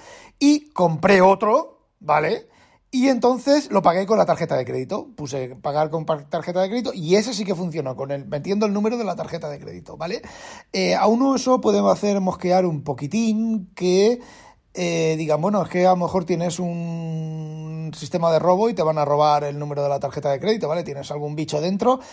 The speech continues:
que quiere tu tarjeta de, de crédito. No creo que sean tan inteligentes,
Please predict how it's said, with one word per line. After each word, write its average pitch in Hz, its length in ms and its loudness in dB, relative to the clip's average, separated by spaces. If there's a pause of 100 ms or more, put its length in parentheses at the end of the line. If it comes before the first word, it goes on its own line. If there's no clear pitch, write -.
(120)
que 165 140 -2
quiere 262 320 6
tu 156 140 -4
tarjeta 143 440 2
de, 135 280 -8
de 139 200 -2
crédito. 147 360 -2
No 160 100 -2
creo 165 140 2
que 156 80 0
sean 151 120 -4
tan 143 140 0
inteligentes, 147 720 -6